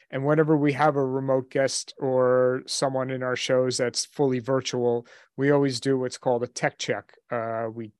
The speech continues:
we do a tech t-, check day at the same time. We try to do it the same time as the show will be, so we know what the internet is like. We know what the background is gonna be like. We fully, s-,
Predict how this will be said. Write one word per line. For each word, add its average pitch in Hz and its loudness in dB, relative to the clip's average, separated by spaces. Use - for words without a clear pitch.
we 123 -6
do 135 0
a 123 -2
tech - -4
t-, - -10
check - -4
day 120 2
at - -6
the 131 -4
same 160 0
time. 143 -2
We 135 -6
try 156 4
to 143 -2
do 131 -2
it 135 -4
the 127 -6
same 139 -2
time 127 -4
as 131 -8
the 117 -10
show 208 4
will 143 4
be, 127 -2
so 135 -2
we 127 -2
know 143 2
what 143 2
the 139 -6
internet 131 -6
is 107 -8
like. 98 -12
We 127 -8
know 135 0
what 139 0
the 147 -2
background 131 2
is 117 -10
gonna 113 -10
be 113 -10
like. 104 -12
We 120 -8
fully, 170 4
s-, - -2